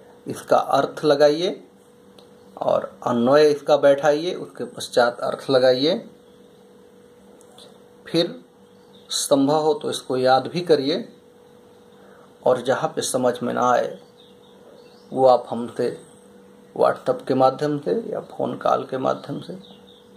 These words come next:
चर्चा कर लीजिए, जिस शब्द पर जो समझ में ना आए। लेकिन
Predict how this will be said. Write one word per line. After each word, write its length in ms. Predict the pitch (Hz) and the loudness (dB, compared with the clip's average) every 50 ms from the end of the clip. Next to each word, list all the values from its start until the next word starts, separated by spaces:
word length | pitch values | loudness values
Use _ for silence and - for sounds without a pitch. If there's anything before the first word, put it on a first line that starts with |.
| - - - - - - - - - - - | -20 -20 -20 -20 -20 -20 -20 -20 -20 -20 -6
चर्चा 320 | - - 127 127 - 135 127 | -2 -2 -2 0 2 0 0
कर 220 | 127 - 131 127 | 2 0 -2 -2
लीजिए, 480 | 131 127 127 123 131 143 160 180 - - - - - - - - - - - - - | -2 -6 -6 -4 -2 -4 -4 -4 -6 -12 -20 -20 -20 -20 -20 -20 -20 -20 -20 -14 -12
जिस 380 | - - - - 120 - - - | -10 -8 -4 -4 -4 -4 -2 -4
शब्द 220 | - - - - | -4 -4 -2 -4
पर 200 | 131 127 - 143 - - - - | -4 -2 -2 -4 -4 -4 -8 -6
जो 80 | 135 127 | -6 -6
समझ 300 | - - 131 123 - - - - | -4 -4 -2 -2 -2 -4 -4 -8
में 60 | - 123 | -8 -4
ना 80 | - | -2
आए। 300 | - - - - - - - - - - | 0 0 0 -2 -4 -10 -18 -20 -14 -6
लेकिन 420 | - 135 135 - 165 160 170 - | -4 -4 -2 0 -2 -2 -2 -6